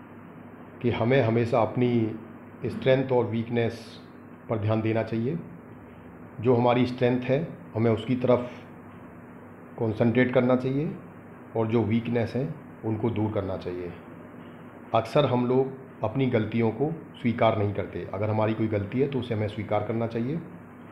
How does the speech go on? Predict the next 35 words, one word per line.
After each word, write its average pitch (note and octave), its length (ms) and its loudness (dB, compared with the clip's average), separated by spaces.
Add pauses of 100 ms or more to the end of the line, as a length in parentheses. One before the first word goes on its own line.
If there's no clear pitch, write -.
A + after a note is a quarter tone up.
(1040)
इसके C3+ 260 0
लिए C3 160 8
मुझे, B2 420 4
मुझे A2+ 220 0
एक A2+ 80 -2
शेर B2 240 4
याद A2 200 2
आता G#2 240 -2
है A2+ 200 -4 (320)
मिर्ज़ा G#2+ 260 -4
गालिब G2+ 280 -2
का, B2+ 320 -8 (720)
"उम्र C#3+ 320 6
भर B2 200 4
गालिब A#2+ 400 4
यही A#2 280 2
भूल A#2 240 0
करता A2+ 360 0
रहा, G2 320 -2 (1120)
उम्र C3+ 300 2
भर A#2 180 2
गालिब A#2 420 4
यही A#2 280 2
भूल A2+ 240 0
करता A2+ 380 2
रहा, G#2+ 320 0 (440)
धूल A#2+ 260 2
चेहरे A2 360 0
पर A#2 300 -2
थी A2 80 -2
और G2+ 140 0
आईना G#2+ 240 -2
साफ - 320 -8
करता - 200 -10
रहा।" - 140 -10